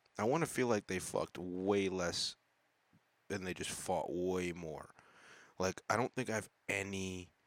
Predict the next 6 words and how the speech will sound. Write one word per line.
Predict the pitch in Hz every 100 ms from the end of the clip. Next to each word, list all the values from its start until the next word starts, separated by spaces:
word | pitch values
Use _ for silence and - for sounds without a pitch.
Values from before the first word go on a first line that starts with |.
| _ _ _ _ _ _ -
any | 101 104 101
memories | 95 92 90 90 87
of | 87
my | 87 87
parents, | 85 92 87 87 85 - - - _ _ _ _ _ _ _ _ _ -
uh, | 87 85 82